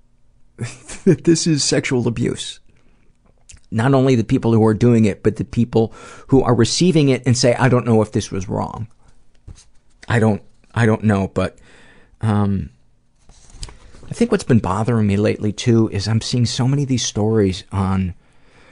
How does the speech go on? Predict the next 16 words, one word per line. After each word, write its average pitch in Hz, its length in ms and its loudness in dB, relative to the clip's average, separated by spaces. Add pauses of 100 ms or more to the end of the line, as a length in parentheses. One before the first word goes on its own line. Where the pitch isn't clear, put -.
(220)
um, 90 480 -2 (2750)
on 113 140 2
the 107 80 2
web 101 480 -2
of, 60 260 -10 (1120)
of 92 400 -8 (220)
teachers 117 380 0
taking 101 340 0
advantage 98 560 -4
of, 95 440 -8 (100)
uh, 50 360 -12 (960)
boys 98 540 0 (240)
who 98 200 -2
are 90 320 -6
thirteen, 101 420 0
fourteen, 92 760 -4